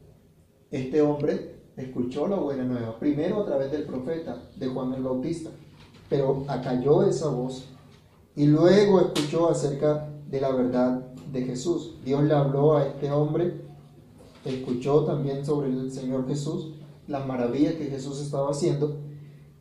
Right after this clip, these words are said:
pero ¿cuál fue la reacción de él? Dice acá que él,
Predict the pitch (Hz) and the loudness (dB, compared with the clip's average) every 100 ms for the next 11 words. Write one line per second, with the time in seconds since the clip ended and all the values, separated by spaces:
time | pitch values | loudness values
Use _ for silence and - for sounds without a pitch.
0 | - 226 240 240 - - - 170 180 196 | 8 10 12 10 6 -4 -6 2 2 4
1 | 190 190 180 - 175 160 160 175 226 - | 2 2 0 -2 -4 -4 0 2 2 0
2 | - - - - - - 127 127 156 156 | -8 -18 -20 -20 -20 -14 -2 0 0 0
3 | 151 147 - - - - - - - - | 2 0 -2 -10 -14 -20 -20 -20 -20 -20
4 | - _ _ - 135 123 120 117 - | -20 _ _ -4 0 0 0 -4 -10